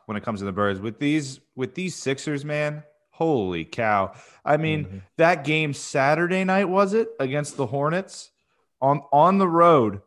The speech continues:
Speaker 1: We went
Speaker 2: Yes.
Speaker 1: on, like, an eighteen and oh run or something in the
Speaker 2: Mm-hmm.
Speaker 1: first quarter.
Speaker 2: In the,
Speaker 1: Just
Speaker 2: in the beginning
Speaker 1: every
Speaker 2: of the game.
Speaker 1: shot was falling. Everything.
Speaker 2: Nuts.
Speaker 1: And it shows in the stats. I mean, Tobias Harris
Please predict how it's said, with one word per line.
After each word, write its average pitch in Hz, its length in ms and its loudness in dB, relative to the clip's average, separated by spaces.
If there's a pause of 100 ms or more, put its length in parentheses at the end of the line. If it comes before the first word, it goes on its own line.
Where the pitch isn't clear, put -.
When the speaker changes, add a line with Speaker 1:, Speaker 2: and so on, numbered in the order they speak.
(340)
Speaker 1:
We 135 100 2
went 156 180 2
Speaker 2:
Yes. 151 80 6
Speaker 1:
on, 147 120 2
like, 135 200 0
an 123 180 -6
eighteen 175 460 -6
and 151 120 -4
oh 156 200 2
run 127 380 2
or 113 60 -4
something 110 380 -4
in 107 100 -2
the 147 60 2
Speaker 2:
Mm-hmm. 143 100 2 (120)
Speaker 1:
first - 160 -4
quarter. 113 420 0
Speaker 2:
In 139 80 2
the, 135 160 2
Speaker 1:
Just 143 140 2
Speaker 2:
in 135 60 -2
the 135 80 2
beginning 160 220 6
Speaker 1:
every - 140 4
Speaker 2:
of 185 60 0
the 208 80 0
game. 190 120 -4
Speaker 1:
shot 120 380 2 (180)
was 123 240 -4
falling. 104 800 -2 (1040)
Everything. 139 560 -2
Speaker 2:
Nuts. 95 540 -12 (180)
Speaker 1:
And 165 140 2
it 180 100 -2
shows 220 380 0
in 220 80 -4
the 208 60 -2
stats. 208 440 -6
I 131 120 -6
mean, 135 320 -14 (840)
Tobias 151 500 -2
Harris 147 480 -6